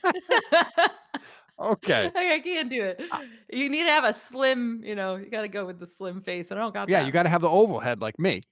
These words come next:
Speaker 2: My head is a friggin' oval, but it, it's very slimming.
Speaker 1: Yeah, I don't have the oval head.
Speaker 2: If I shaved my head, I would look like an egg, so I'm not looking forward to that, and my wife would hate it, but I would still do it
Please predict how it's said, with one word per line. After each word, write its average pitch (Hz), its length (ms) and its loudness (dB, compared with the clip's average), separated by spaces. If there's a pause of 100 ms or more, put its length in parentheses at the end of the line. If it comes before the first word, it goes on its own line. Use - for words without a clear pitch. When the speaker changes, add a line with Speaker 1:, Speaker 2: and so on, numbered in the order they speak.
(100)
Speaker 2:
My 143 120 2
head 151 180 2
is 123 120 -2
a 123 60 -6
friggin' 143 300 0
oval, 120 360 0
but 113 100 -4
it, 113 240 -6
it's 113 300 -12
very 117 240 -2
slimming. 170 360 -6 (840)
Speaker 1:
Yeah, 180 160 -2
I 165 80 0
don't 190 200 0
have 180 180 -4
the 165 80 -8
oval 151 280 -10
head. 120 220 -6
Speaker 2:
If 131 120 0
I 160 120 6
shaved 143 240 0
my 123 120 0
head, 113 180 0
I 107 60 2
would 107 100 -4
look 117 100 -2
like 101 140 -4
an 95 80 -4
egg, 101 280 0
so 92 200 -6
I'm 98 160 -6 (480)
not 135 300 0
looking 131 240 -4
forward 170 500 2
to 208 100 2
that, 208 180 4
and 185 80 -2
my 139 140 4
wife 135 320 2
would 107 140 -6
hate 147 320 -4
it, 226 160 2
but 147 140 4
I 170 120 6
would 156 160 2
still 165 360 -2 (180)
do 208 200 2
it - 120 -4